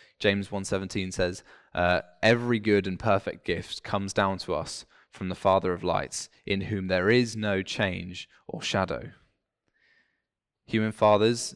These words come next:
therefore, have a standard of fatherhood.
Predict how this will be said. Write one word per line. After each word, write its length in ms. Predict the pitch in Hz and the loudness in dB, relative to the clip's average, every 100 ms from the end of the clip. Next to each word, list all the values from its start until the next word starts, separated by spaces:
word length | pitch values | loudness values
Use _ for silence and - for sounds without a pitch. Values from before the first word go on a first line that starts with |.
| - - | -16 -4
therefore, 640 | 98 110 107 - 98 104 | 4 4 4 0 0 0
have 300 | - 113 110 | 2 4 4
a 80 | 107 | 4
standard 760 | 104 - - 165 127 95 101 - 123 | 4 4 6 4 4 0 0 -2 0
of 180 | 117 | 0
fatherhood. 560 | - 156 170 104 62 | 4 4 4 2 -8